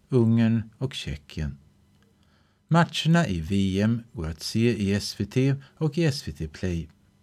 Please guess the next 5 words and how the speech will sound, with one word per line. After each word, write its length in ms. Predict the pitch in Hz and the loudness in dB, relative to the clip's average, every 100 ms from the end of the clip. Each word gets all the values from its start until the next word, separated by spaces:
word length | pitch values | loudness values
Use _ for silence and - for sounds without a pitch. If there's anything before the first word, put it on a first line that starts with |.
| _ _ _ _ _ | _ _ _ _ _
Åtta 260 | - 135 151 | -6 -4 -4
sidor 440 | - 107 73 - - | -2 -2 -4 -12 -14
T 200 | - 82 | -8 -8
T. 300 | - 90 80 - _ _ _ _ _ _ _ _ _ _ _ _ _ _ _ _ _ - _ _ - _ _ - - _ _ | -6 -6 -6 -8 _ _ _ _ _ _ _ _ _ _ _ _ _ _ _ _ _ -20 _ _ -20 _ _ -18 -18 _ _
Sverige. 720 | - - - 175 160 98 82 | -12 -2 6 8 8 4 0